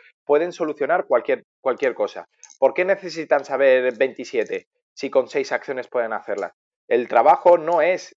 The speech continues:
el poder hacerla o poder no hacerla. El trabajo es saber buscar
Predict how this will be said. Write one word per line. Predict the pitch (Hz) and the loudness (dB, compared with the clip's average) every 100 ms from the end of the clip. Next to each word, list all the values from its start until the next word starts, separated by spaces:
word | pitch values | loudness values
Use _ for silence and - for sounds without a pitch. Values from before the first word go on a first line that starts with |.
| - | -6
el | 123 123 - | -4 -4 -2
poder | 135 127 135 | 2 4 4
hacerla | 127 - 135 123 123 117 | 4 2 0 0 2 2
o | 107 | 2
poder | 117 120 117 | 0 2 0
no | 120 113 | -2 -4
hacerla. | 107 110 101 90 - | -4 -8 -8 -10 -10
El | 104 | -8
trabajo | 110 120 151 190 | -2 0 0 0
es | 160 185 - _ _ _ | 0 0 -6 _ _ _
saber | - 127 175 185 | -4 0 0 -2
buscar | 156 131 - 170 170 196 | -6 -10 0 4 4 0